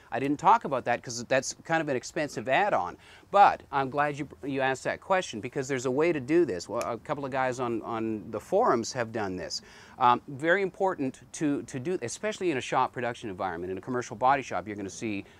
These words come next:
if they're set up right, you're gonna see refrigeration systems right next to the, to the air compressors.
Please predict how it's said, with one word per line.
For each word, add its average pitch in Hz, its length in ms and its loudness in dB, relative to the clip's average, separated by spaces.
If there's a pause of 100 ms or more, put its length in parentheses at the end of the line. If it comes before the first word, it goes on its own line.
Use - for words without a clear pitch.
(100)
if 139 140 0
they're 180 100 -4
set 127 220 -4
up 90 180 -4
right, 95 180 -6
you're 120 120 -6
gonna 110 120 -8
see 117 140 -10
refrigeration 120 640 -4
systems 95 600 -10 (260)
right 117 180 0
next - 220 -4
to 110 100 -6
the, 90 320 -6
to 120 140 -8
the 110 120 -2
air 151 120 2
compressors. 104 640 -6